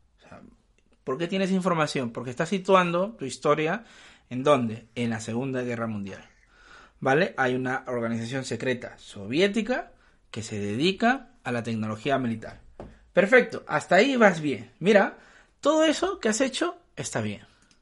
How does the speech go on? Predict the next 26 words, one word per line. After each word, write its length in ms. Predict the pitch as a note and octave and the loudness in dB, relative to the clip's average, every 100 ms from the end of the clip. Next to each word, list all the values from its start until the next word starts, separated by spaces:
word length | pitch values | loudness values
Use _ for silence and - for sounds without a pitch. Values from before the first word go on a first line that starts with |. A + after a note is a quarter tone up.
| _ _ _ _ - | _ _ _ _ -8
¿Por 160 | C3 | -4
qué 80 | E3 | -2
está 180 | F#3 G3 | 4 6
bien? 320 | G3 D3+ A2+ | 6 2 0
Porque 240 | C3 A#2 | -4 -4
estás 160 | A#2 D#3 | -4 -2
situando, 480 | - F3+ F3+ F#3 A3 | -2 0 2 2 0
bueno, 240 | D3+ B2+ A#2 | -4 -4 -4
hay 100 | A#2 | -4
que 120 | C#3 | -4
agregar 220 | B2+ B2+ | -2 -4
unas 200 | C3 B2 | -4 -8
comas 280 | - C#3 C3 | -6 -6 -4
y 40 | |
un 100 | A#2+ | -6
punto. 260 | G#2 G2+ - - - - - - _ _ - | -8 -14 -18 -20 -20 -18 -20 -20 _ _ 6
Todo 180 | F#3+ | 8
está 240 | F#3 - D#3+ | 8 6 0
bien 240 | D3 C3+ | 0 -2
ahí 340 | A#2 B2 D#3 F3+ | -2 -2 -2 -4
porque 360 | F3+ B2 A#2+ | -2 -2 -2
estás 200 | G#2+ D3 | 0 2
diciendo 460 | D#3 D3 D#3 B2+ - | 2 2 2 2 -4
la 120 | A#2 A#2+ | -6 -4
Segunda 380 | B2+ B2+ D#3 | -2 -2 2
Guerra, 520 | F3 A3+ B3 C#4+ D#4 | 6 6 6 4 0